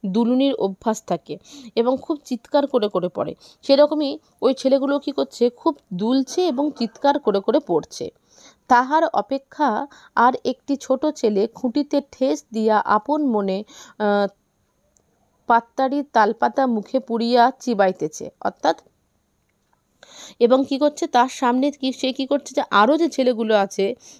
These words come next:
তারা কি করছে? তালপাতা মুখে পুরে চিবোচ্ছে তার সামনে বসে। আর একটি বড় ছেলে, তাহার গালে একটা আঁচিল, সে দোকানের মাচার নিচের দিকে চাহিয়া কি একটা লক্ষ্য করিতেছে। আহ, তাহার সামনে দুজন ছেলে বসিয়া স্লেটে একটা ঘর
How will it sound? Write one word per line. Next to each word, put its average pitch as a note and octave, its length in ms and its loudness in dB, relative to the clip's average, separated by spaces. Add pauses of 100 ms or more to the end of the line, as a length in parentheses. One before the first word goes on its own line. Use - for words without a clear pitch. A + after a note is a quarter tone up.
তারা B3 200 4
কি C#4+ 140 -4
করছে? D4 360 -4
তালপাতা A#3 640 0
মুখে A3+ 280 -2
পুরে A#3 240 0
চিবোচ্ছে G3+ 600 -4
তার G3 120 -2
সামনে F#3+ 380 -2
বসে। E3+ 320 -10 (380)
আর A#3 200 4
একটি D4 280 -2
বড় G3+ 380 4
ছেলে, A#3+ 400 0
তাহার B3 360 0
গালে G#3+ 300 0
একটা B3 380 -4
আঁচিল, G#3+ 520 -2
সে B3 200 -4
দোকানের B3 480 -2
মাচার A3+ 400 -4
নিচের G#3+ 480 -4
দিকে A3+ 220 -4
চাহিয়া A3 380 -4 (100)
কি E4 100 -8
একটা E4 220 -6
লক্ষ্য A3 380 0
করিতেছে। F3 580 -4 (540)
আহ, G#3+ 320 4
তাহার C4 320 2
সামনে C4+ 480 0
দুজন B3+ 360 -2
ছেলে B3+ 340 -2
বসিয়া A#3+ 420 -4
স্লেটে A3 540 0 (320)
একটা A#3+ 320 -2
ঘর A3+ 360 0